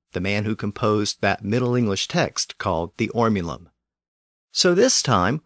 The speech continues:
we'll see how he dealt with this problem, and we'll see how Orm's reforms mirror certain spelling techniques that are still used in modern English.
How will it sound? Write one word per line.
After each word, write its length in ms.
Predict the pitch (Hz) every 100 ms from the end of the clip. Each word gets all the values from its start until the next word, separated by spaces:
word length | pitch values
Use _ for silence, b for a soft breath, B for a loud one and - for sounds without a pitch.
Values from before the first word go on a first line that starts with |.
| _
we'll 160 | 143 151
see 220 | - 202
how 160 | 165 156
he 180 | 170
dealt 360 | 147 143 113 -
with 140 | 104
this 220 | 82 80 -
problem, 540 | 123 113 98 64 - _ _ _ -
and 120 | 104
we'll 160 | 104 101
see 260 | - 156
how 320 | 123 127 104 -
Orm's 440 | 131 147 139 -
reforms 760 | 104 101 208 208 113 117 120 - _
mirror 480 | 123 139 208 131 92
certain 400 | 151 - 98 127
spelling 380 | - 107 98 98
techniques 500 | - 95 90 82 -
that 120 | 127
are 80 | 123
still 460 | - - 170 165 147
used 400 | 156 107 78 101
in 100 | 101
modern 340 | 82 78 76
English. 440 | 107 82 - -